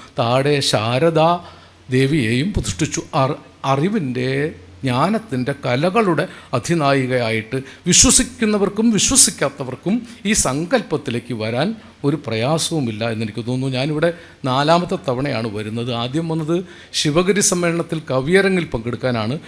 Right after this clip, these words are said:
പിന്നെ വന്നത് ഒരു കല്യാണത്തിൽ സദ്യ ഉണ്ണാനാണ്. ഞാൻ ജീവിതത്തിലുണ്ട ഏറ്റവും നല്ല സദ്യ ശിവഗിരിയിലെ സദ്യയായിരുന്നു, അത് ഓർക്കുന്നു. പിന്നെ വന്നത്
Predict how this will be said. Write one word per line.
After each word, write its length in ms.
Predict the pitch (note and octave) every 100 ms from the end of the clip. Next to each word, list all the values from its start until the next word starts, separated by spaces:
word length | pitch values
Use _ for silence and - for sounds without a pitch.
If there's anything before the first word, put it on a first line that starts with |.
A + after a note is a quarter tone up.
| - D#3+
പിന്നെ 280 | D3+ G#3+
വന്നത് 320 | A3+ F#3 E3+ E3
ഒരു 120 | D#3+ C3
കല്യാണത്തിൽ 580 | B2 D#3 F#3+ F#3 F#3 F3+
സദ്യ 320 | B2+ A#2+ F3+
ഉണ്ണാനാണ്. 460 | F3 D3 C#3+ C3+
ഞാൻ 200 | C3 C#3+
ജീവിതത്തിലുണ്ട 640 | D3 D3+ F3 F3 F3+ D#3 E3 F3 - -
ഏറ്റവും 680 | C#3 - - A3 A3 G#3 E3+
നല്ല 340 | C3+ C#3 D#3+ F3+
സദ്യ 500 | - A2+ A#2 C#3 C#4 - -
ശിവഗിരിയിലെ 600 | - B2+ D3 E3+ F3 D3 A#2+
സദ്യയായിരുന്നു, 640 | G#2 G#2 C3+ G#2+ G#2+ A2+
അത് 120 | B2+
ഓർക്കുന്നു. 400 | C3 B2+ C#3 C#3 C#3
പിന്നെ 240 | D#3 G3+
വന്നത് 400 | C4 D#3+ D#3 F#3